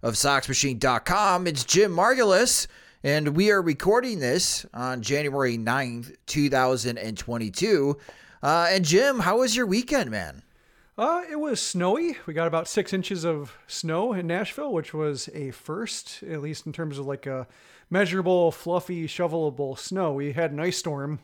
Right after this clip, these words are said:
Speaker 2: that persisted for three days, so I was more or less stuck inside, but I understand you had, uh,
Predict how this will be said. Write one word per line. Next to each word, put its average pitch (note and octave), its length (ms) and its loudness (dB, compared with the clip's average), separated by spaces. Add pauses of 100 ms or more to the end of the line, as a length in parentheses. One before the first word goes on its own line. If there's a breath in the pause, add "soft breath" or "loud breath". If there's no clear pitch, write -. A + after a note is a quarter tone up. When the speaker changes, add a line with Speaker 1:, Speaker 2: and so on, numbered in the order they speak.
Speaker 2:
that C#3+ 260 -14
persisted D3 440 -10
for D3 160 -12
three C#3+ 220 -8
days, E3 300 -2
so F3 420 2 (580 loud breath)
I - 140 0
was B3+ 160 2
more G3+ 160 2
or F#3+ 60 4
less D#3+ 240 2
stuck D#3 340 -4
inside, E3 540 -2
but E3+ 100 2
I D#3+ 60 4
understand F3 680 -2
you E3+ 200 -4
had, D#3+ 360 2
uh, D#3 440 4